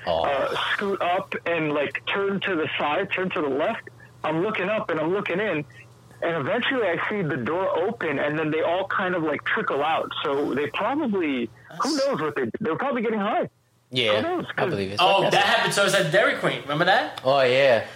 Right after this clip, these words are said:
Speaker 1: <laughs>
Speaker 3: <laughs> Yeah, go ahead, man. He's so happy. Yeah, the dude was super high. He was like, he took forever.
Speaker 1: We should ask that nigga, be like, "Yo, so can I get my Big Mac already?" <laughs>
Speaker 2: Right.
Speaker 3: And then he charged, and he charged us fifty cents per barbecue.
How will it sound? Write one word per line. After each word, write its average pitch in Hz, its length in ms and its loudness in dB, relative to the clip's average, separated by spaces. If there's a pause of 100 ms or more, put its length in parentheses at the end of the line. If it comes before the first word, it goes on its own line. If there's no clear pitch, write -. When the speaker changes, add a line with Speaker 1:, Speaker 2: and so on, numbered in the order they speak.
(600)
Speaker 1:
<laughs> - 0 -
Speaker 3:
<laughs> 113 420 0 (840)
Yeah, 208 500 4
go 226 80 4
ahead, 226 180 4
man. 220 220 2
He's 220 140 0
so 214 120 6
happy. 220 420 2 (180)
Yeah, 240 260 4
the 160 60 0
dude 226 120 2
was 226 180 0
super 233 260 0
high. 202 500 2 (520)
He 214 120 0
was 208 140 2
like, 175 300 4 (560)
he - 100 -12
took 262 180 -2
forever. 277 440 2
Speaker 1:
We 139 60 0
should 165 160 2
ask 127 200 6
that 127 120 6
nigga, 123 120 2
be 113 40 -4
like, 110 220 6
"Yo, 165 160 6
so 117 600 4
can 113 140 2
I 107 60 2
get 107 340 -2
my 113 120 0
Big 117 200 0
Mac 175 180 2
already?" 220 300 4 (380)
<laughs> 151 360 -6
Speaker 2:
Right. 139 320 -2 (200)
Speaker 3:
And 214 100 2
then 202 220 4
he 214 80 2
charged, 190 340 2
and 190 140 2
he 226 100 2
charged 185 320 2
us 151 100 -2
fifty 160 280 -2
cents 156 240 0
per 151 100 -4
barbecue. 127 560 0